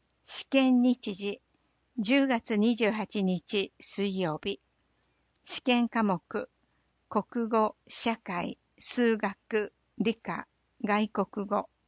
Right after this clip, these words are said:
英語。問い合わせ、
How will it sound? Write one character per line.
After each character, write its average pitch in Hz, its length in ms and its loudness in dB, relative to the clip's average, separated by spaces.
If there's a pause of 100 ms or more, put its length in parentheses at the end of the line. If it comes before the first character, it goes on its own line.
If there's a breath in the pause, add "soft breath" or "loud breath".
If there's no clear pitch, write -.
(460)
英 202 220 0
語。 - 200 -4 (1700)
問 247 240 2
い 240 80 2
合 226 80 2
わ 233 160 0
せ、 185 360 -2